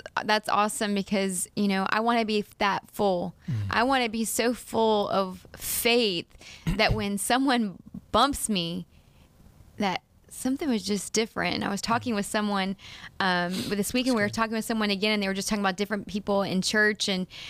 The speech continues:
Speaker 1: how there's some times that there's some people that you just, you go to them and they just give you a hug and you just feel the presence of God and that, like, embrace.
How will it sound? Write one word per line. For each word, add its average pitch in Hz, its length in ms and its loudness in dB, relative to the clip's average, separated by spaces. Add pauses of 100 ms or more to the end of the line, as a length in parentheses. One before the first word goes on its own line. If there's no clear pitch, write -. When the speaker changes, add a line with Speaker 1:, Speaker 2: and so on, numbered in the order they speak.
(120)
Speaker 1:
how 208 80 2
there's 208 240 2
some 233 260 0
times 220 380 2
that 202 140 0
there's 202 180 -2
some 233 240 2
people 233 360 0
that 196 120 -2
you 226 140 -2
just, 208 440 0
you 226 180 0
go 208 280 2
to 233 60 2
them 226 240 2
and 196 180 0
they 208 120 2
just - 260 -4
give 220 160 2
you 185 160 2
a - 20 0
hug 190 320 0
and 190 120 -2
you 208 60 -2
just 190 320 -4
feel 208 140 0
the 185 100 -4
presence 202 600 -2
of 175 140 -6
God 170 320 0
and 185 120 -4
that, 165 240 -4
like, 175 240 -4
embrace. 180 800 0